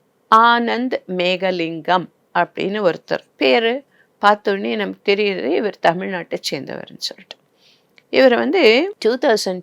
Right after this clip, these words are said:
டுவெண்ட்டி ஒன்ல ஒரு ஸ்பேஸ் ஜோன் இந்தியா அப்படின்னு ஒரு கம்பெனியை தொடங்குறாரு. ஸ்பேஸ் ஜோன் அப்படின்னு உடனே நமக்கு தெரிஞ்சிடுத்து, இது டெஃபினட்டா விண்வெளி சம்பந்தப்பட்ட ஏதோ ஒரு விஷயம்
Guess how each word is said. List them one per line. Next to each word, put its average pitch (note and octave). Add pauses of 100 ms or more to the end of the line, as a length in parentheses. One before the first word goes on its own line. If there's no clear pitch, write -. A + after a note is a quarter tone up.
டுவெண்ட்டி F#3+
ஒன்ல F3+
ஒரு A3+
ஸ்பேஸ் D#4+
ஜோன் A3
இந்தியா E3 (480)
அப்படின்னு G3+
ஒரு A3+
கம்பெனியை G#3+ (100)
தொடங்குறாரு. E3+ (800)
ஸ்பேஸ் -
ஜோன் A3
அப்படின்னு G#3+
உடனே G3+
நமக்கு G3+
தெரிஞ்சிடுத்து, F#3+ (520)
இது A3
டெஃபினட்டா G#3 (680)
விண்வெளி A#3
சம்பந்தப்பட்ட F3+
ஏதோ E3+
ஒரு F3
விஷயம் -